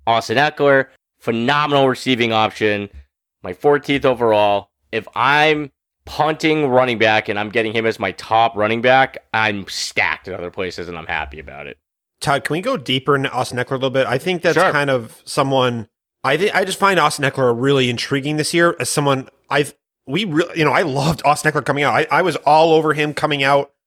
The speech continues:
Speaker 2: y-, you know, e-, before he even showed, like, as in the U D F A, I was all over him. Love me some Austin Eckler. I got out too soon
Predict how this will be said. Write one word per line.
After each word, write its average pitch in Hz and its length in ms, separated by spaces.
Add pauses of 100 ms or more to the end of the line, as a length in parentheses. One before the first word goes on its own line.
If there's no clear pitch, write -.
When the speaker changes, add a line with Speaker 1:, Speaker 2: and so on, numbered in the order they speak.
(260)
Speaker 2:
y-, 156 180
you 156 120
know, 127 220
e-, 165 140
before 165 680
he 131 140
even 147 300 (200)
showed, 151 280
like, 135 200
as 151 220
in 151 80
the 120 60
U 143 100
D 147 120
F 131 120
A, 131 120
I 120 60
was 107 120
all 120 260
over 120 200
him. 120 160 (380)
Love 151 180
me 160 60
some 147 160
Austin 135 240
Eckler. 135 100
I 120 120
got 135 240
out 147 200
too 160 220
soon 175 380